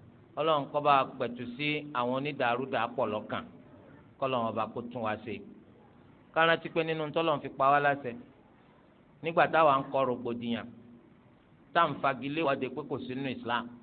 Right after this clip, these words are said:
tá a sì fara mọ́ kẹ́nìkan ṣe kú pa ẹnìkan lọ́nà tí ò dáa, àti gùn kínní, àti gùn kejì.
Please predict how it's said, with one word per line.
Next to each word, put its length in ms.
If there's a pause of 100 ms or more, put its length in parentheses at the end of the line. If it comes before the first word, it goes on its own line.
(800)
tá 80
a 80
sì 140
fara 280
mọ́ 160
kẹ́nìkan 460
ṣe 80
kú 140
pa 140
ẹnìkan 440
lọ́nà 240
tí 140
ò 100
dáa, 240 (180)
àti 220
gùn 200
kínní, 240 (120)
àti 200
gùn 200
kejì. 300